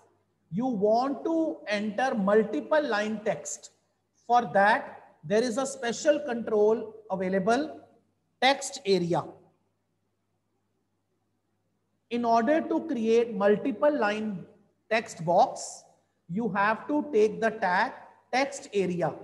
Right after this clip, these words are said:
not the input tag. It takes following attributes, rows. I am taking ten rows. Calls,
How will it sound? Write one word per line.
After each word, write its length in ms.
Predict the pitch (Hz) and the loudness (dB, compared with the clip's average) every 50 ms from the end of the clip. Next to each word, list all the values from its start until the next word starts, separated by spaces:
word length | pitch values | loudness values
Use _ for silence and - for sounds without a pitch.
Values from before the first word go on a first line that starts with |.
| - - _ _ | -18 -20 _ _
not 400 | 170 170 196 220 254 247 - - | -6 -4 -2 -2 -2 -4 -2 0
the 160 | 294 277 277 - | 0 2 2 0
input 420 | 202 202 196 190 208 214 202 208 - | -4 -4 -6 -2 -2 -2 -2 -2 -4
tag. 220 | 170 135 113 110 - - _ _ _ _ _ _ _ _ _ _ _ _ _ _ _ _ _ _ _ _ _ _ _ _ _ _ _ _ - | -6 -6 -6 -10 -14 -20 _ _ _ _ _ _ _ _ _ _ _ _ _ _ _ _ _ _ _ _ _ _ _ _ _ _ _ _ 0
It 280 | 240 269 269 - - | 0 0 0 -2 -2
takes 600 | 254 254 262 285 - - - - - - - - _ _ _ _ _ _ _ _ _ _ _ _ | 0 2 2 2 0 -2 -6 -8 -10 -12 -16 -20 _ _ _ _ _ _ _ _ _ _ _ _
following 480 | 220 220 214 220 233 262 277 277 - | 4 4 4 4 2 0 -4 -4 -2
attributes, 720 | - 196 190 - 202 208 208 185 208 220 240 262 - - - | -2 -2 -2 -2 -4 -4 -2 0 0 0 0 -2 -4 -4 0
rows. 600 | 180 185 190 208 233 269 294 - - - - - - - - _ _ _ _ _ - | 4 6 8 8 8 6 4 2 -4 -8 -12 -14 -18 -20 -20 _ _ _ _ _ -2
I 120 | 190 202 | 0 0
am 140 | 214 220 214 220 | 2 0 2 0
taking 420 | 214 214 - 240 240 240 220 - | -2 -2 -2 -6 -8 -8 -6 -2
ten 260 | - 220 247 277 277 214 | -2 -2 0 -2 0 2
rows. 540 | 208 196 214 247 262 - - - - - - - - _ _ _ _ _ _ _ _ _ _ _ _ _ _ | 4 6 6 6 4 0 -6 -10 -12 -14 -18 -20 -20 _ _ _ _ _ _ _ _ _ _ _ _ _ _
Calls, 520 | - 196 202 208 226 254 277 262 - - | 4 6 8 8 8 6 4 -2 -6 -12